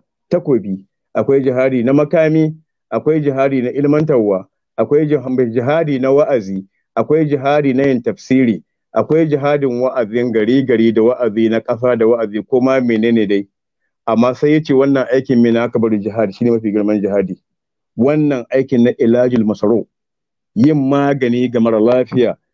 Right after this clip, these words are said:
musamman wanda aljan ya taɓa shi, ko sihiri ya kama shi,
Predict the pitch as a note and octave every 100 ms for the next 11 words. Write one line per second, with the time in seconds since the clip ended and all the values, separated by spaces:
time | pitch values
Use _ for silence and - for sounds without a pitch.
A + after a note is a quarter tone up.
0 | _ - A2+ - C#3+ C#3 B2+ C3+ C3 A#2
1 | A2 A#2+ B2+ B2 C3 A2+ - G#2+ G2 _
2 | _ - C#3 C3+ D#3 C#3+ C3 B2+ B2+ C#3+
3 | C3+ B2 G#2+ G#2 G2